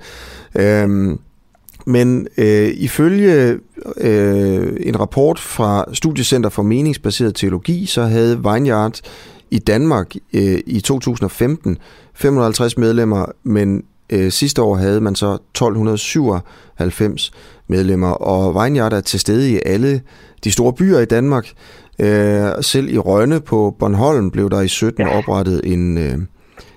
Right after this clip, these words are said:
Speaker 1: en menighed. H-, hvad er det,
Speaker 2: Ja,
Speaker 1: altså,
Speaker 2: det
Speaker 1: når du kommer ind til sådan en, øh,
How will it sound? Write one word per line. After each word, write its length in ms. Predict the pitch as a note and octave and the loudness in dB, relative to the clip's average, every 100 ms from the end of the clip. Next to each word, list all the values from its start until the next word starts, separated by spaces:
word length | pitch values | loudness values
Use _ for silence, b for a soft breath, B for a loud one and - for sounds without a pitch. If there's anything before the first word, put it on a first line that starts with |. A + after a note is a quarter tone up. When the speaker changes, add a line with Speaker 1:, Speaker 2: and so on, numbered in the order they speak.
| b _ | b _
Speaker 1:
en 160 | G2+ F#2+ | 0 0
menighed. 460 | F#2+ A2+ F#2 F2+ - B B - | 2 2 0 0 -4 B B -6
H-, 200 | A2 C#3+ | -4 2
hvad 160 | D#3+ - | 2 2
er 180 | C#3 F3 | 2 2
det, 100 | E3+ | 2
Speaker 2:
Ja, 40 | |
Speaker 1:
altså, 280 | A#2 C3+ A2+ | 2 2 0
Speaker 2:
det 100 | - C#3 | -2 0
Speaker 1:
når 120 | C#3+ | 2
du 100 | C#3 | 2
kommer 320 | B2+ C#3 B2+ B2+ | 0 0 2 2
ind 220 | B3+ G3+ G3 | 0 0 0
til 180 | D3 | -2
sådan 260 | C3 C#3 C3+ | 0 0 0
en, 240 | A#2 G#2 | 2 2
øh, 160 | G2 | 2